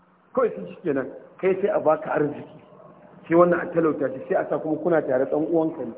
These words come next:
a gaya za ka yi. Ko maƙocinka ne ya za ka yi, ko abokinka ne ya za ka yi.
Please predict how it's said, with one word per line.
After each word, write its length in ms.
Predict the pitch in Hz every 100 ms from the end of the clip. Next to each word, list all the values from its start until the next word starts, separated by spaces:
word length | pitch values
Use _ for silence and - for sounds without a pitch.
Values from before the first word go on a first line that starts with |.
| -
a 40 |
gaya 200 | 123 139
za 120 | 117
ka 120 | 139 -
yi. 60 | - - - - _ _ _
Ko 100 | 165
maƙocinka 560 | 165 185 165 - 151 143
ne 80 | 135
ya 100 | 123
za 120 | 131
ka 60 | 139
yi, 80 | - - - -
ko 80 | 196 190
abokinka 480 | 160 156 180 170
ne 80 | 147
ya 140 | 139 120
za 160 | 123
ka 100 |
yi. 80 | -